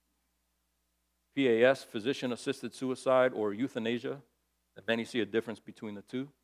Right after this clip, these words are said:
But someone is suffering, they don't have quality of life anymore, they feel like they don't want to go on with the suffering and the pain anymore, and they are requesting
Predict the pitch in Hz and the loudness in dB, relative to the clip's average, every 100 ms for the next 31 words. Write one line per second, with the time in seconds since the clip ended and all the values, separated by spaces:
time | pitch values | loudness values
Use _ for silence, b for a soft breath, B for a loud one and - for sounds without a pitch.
0 | _ _ _ _ _ _ _ _ _ _ | _ _ _ _ _ _ _ _ _ _
1 | _ _ _ _ 117 - 143 147 123 - | _ _ _ _ -10 2 4 4 0 4
2 | 151 139 147 147 151 131 110 113 117 - | 6 6 2 0 -2 0 0 2 -2 2
3 | 120 117 120 117 110 135 135 - 127 131 | 6 8 6 0 4 6 6 2 -2 2
4 | 131 131 117 101 113 107 - 101 110 110 | 4 2 2 -4 -2 -2 -2 -4 -4 0
5 | 110 110 101 107 110 117 120 113 - - | 0 -2 -4 2 4 4 2 -2 -4 -2
6 | - 117 127 120 104 - 127 131 123 120 | 4 4 2 -4 -6 -6 -4 -2 -4 -4
7 | 120 123 123 - b b b _ _ _ | -4 -2 -4 -8 b b b _ _ _
8 | _ _ _ _ _ 107 113 113 110 107 | _ _ _ _ _ 0 2 4 2 0
9 | - 147 147 - 110 104 131 | 0 6 6 4 -6 -6 -12